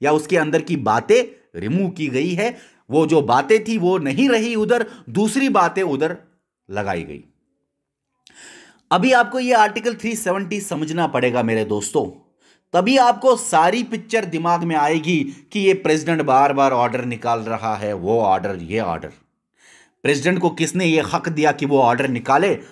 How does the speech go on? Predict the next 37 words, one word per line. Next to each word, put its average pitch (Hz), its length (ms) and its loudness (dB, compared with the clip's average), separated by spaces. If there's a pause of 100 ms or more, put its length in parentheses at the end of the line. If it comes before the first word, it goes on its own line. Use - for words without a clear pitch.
(100)
आर्टिकल 131 420 -2
थ्री 127 160 -6
सेवेंटी 117 480 -6
ने 110 160 -2
ही 131 160 -4
ये 117 160 -2
हक 90 240 -10
दिया 87 260 -6 (400)
कि 131 60 -8
प्रेसिडेंट 120 440 -2
ऑर्डर 104 280 0
निकाले। 92 460 -6 (680)
तो - 220 -4
इन्हीं 175 260 2
बातों 185 320 0
को 170 120 -10
हम 143 180 -6
समझेंगे। 117 680 -10 (380)
तो 135 80 0
ये 147 300 2
बात 202 500 2
याद 147 400 -2
रखना, 123 580 -10 (360)
डिफेंस, 208 640 -2 (300)
एक्सटर्नल 202 440 -2
अफेयर 208 400 2 (160)
और 175 240 0
कम्युनिकेशन 208 720 0 (300)
जे 98 260 0
एंड 254 200 4
के 185 160 2
का 160 720 2
इंडिया 127 340 -4
के 120 180 -10
हाथ 104 420 -8
में 87 160 -10
है। 78 240 -18